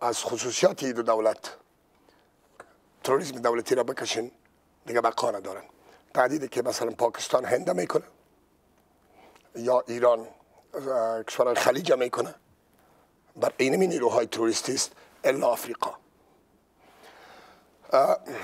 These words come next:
مشخصاً این که چه باید شود، اه، ما باید چه بکنیم. من فکر می‌کنم که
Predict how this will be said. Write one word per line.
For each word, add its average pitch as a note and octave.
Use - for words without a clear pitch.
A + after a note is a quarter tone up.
مشخصاً E3
این F#3+
که C#3+
چه -
باید D#3
شود، A2
اه، G#2+
ما B2
باید A#2+
چه -
بکنیم. A#2
من B2
فکر -
می‌کنم B2
که A#2+